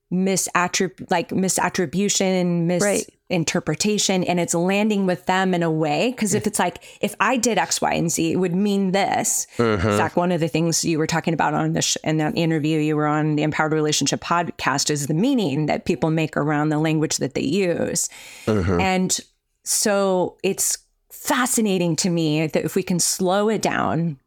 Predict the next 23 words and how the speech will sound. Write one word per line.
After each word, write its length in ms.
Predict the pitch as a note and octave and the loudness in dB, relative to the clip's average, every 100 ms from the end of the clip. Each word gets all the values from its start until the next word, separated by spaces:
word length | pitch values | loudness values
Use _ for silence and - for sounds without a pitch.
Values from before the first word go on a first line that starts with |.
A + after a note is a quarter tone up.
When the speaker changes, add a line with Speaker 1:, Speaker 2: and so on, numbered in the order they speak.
| _ _ | _ _
Speaker 2:
Mm-hmm. 340 | C#3+ - G#3+ A#3+ | -4 0 0 2
Speaker 1:
access 460 | F3+ G3 - G3+ E3+ | 0 0 0 0 0
some 260 | - E3+ | 0 2
of 140 | E3+ D3+ | 0 0
this 200 | E3 - | 0 0
real, 760 | C#3+ E3 E3 E3 D#3+ D#3 D#3 _ _ _ _ _ _ _ _ | 0 0 2 2 2 0 -2 _ _ _ _ _ _ _ _
not 220 | F3 - | -2 0
real, 480 | C3 D3 D3+ D#3 - | 0 2 2 0 0
but 280 | E3+ E3+ - _ _ _ _ | -2 -2 -6 _ _ _ _
live, 800 | F3+ F3 F3+ F3+ F3 F3 D#3+ - | -2 2 2 2 2 2 0 -2
more 280 | - E3+ E3 | -2 0 0
vulnerable, 760 | C#3 E3 E3+ E3+ C#3+ E3 D#3+ D#3+ _ _ _ _ _ | 0 0 2 0 0 0 2 -2 _ _ _ _ _
experiential, 1300 | - D#3+ - - E3+ E3+ E3 D#3 E3 D#3 D3+ D3 C#3+ - _ _ | -8 -4 -4 0 0 2 0 0 0 0 0 0 -4 -8 _ _
felt 420 | - E3+ D#3+ - | -2 0 0 -6
sense 380 | - - F3 F3+ | -4 0 0 0
of 100 | E3+ | -2
things, 580 | - D3+ D3+ D#3 C#3+ - _ _ _ | -2 -2 0 0 -2 -4 _ _ _
then 220 | F3 F#3 | 0 2
that 180 | F#3 - | 0 0
becomes 560 | F3 - E3+ D#3+ D#3 | -4 -2 -2 0 0
much 340 | E3 D#3+ E3+ - | 0 0 0 0
more 200 | E3+ D#3+ | 0 2
revealing. 840 | D3 C#3 - - C3+ F3+ G#3+ A3 | 0 0 0 0 0 2 0 -2